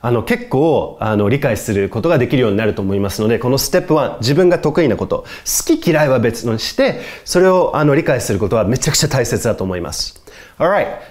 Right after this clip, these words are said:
じゃあ、let's talk about step two。Step twoは自分のパッション、自分の好きなことを理解する。で、これさっきは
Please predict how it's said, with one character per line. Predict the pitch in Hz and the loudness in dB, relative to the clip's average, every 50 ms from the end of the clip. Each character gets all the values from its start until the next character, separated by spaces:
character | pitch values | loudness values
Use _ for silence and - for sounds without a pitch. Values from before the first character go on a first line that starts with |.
| - | -6
じ | - 175 | -2 2
ゃ | 160 | 2
あ、 | |
let's | 156 175 175 - - | 2 2 2 0 -2
talk | - 226 240 233 | 0 0 2 2
about | 202 160 165 156 151 - | 0 2 2 2 2 0
step | - - - - 233 208 - - | -2 -6 -2 0 -2 -2 -2 -2
two。 | - - 214 175 139 - - - - - - - - - | -2 0 2 2 2 0 -4 -12 -18 -20 -20 -20 -12 -8
Step | - - - 262 269 - | -6 0 0 0 0 0
two | - - - - 269 220 165 | -4 -4 0 2 4 4 4
は | 165 151 120 95 - - - | 4 2 2 0 -4 -6 -4
自 | 117 104 135 170 | -2 0 2 2
分 | 175 240 294 285 277 | 4 4 4 4 4
の | 254 - | 4 2
パ | - - - 269 | 0 -4 -2 -2
ッ | 277 | -2
シ | - - - | 0 -2 -2
ョ | - | -2
ン、 | - - - | -4 -6 -8
自 | 107 104 156 160 | -4 -2 2 2
分 | 233 254 | 4 4
の | 226 | 4
好 | - - - - - | 2 0 -2 -4 -2
き | - 294 302 | 0 0 2
な | 302 - | 2 2
こ | - - | 0 0
と | - 156 139 | 2 2 2
を | 117 | 2
理 | 117 117 | 2 0
解 | - 117 92 85 - | 0 -2 -6 -6 -10
す | - - - | -12 -14 -12
る。 | - - - - _ _ _ - - - - - | -12 -14 -16 -18 _ _ _ -20 -20 -20 -16 -6
で、 | - 151 | -6 -2
こ | - 202 214 | 0 2 2
れ | 214 | 2
さ | 214 - 247 | 2 0 -4
っ | 247 - | -4 0
き | - 135 135 | 0 2 4
は | 131 139 139 110 92 - - | 4 4 4 2 0 -2 -6